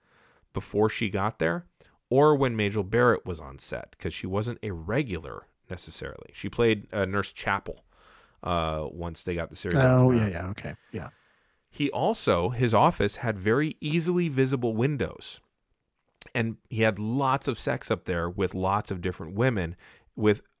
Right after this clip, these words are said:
Speaker 1: other people being able to notice. So,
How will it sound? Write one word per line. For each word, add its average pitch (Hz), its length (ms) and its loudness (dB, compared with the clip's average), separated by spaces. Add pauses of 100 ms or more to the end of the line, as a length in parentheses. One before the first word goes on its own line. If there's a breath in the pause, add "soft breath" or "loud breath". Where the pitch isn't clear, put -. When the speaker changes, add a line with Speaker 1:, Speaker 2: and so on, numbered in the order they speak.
Speaker 1:
other 123 260 6
people 113 360 0
being 95 260 -4
able 87 280 -8
to - 100 -14
notice. 90 720 -6 (2500)
So, 90 500 -4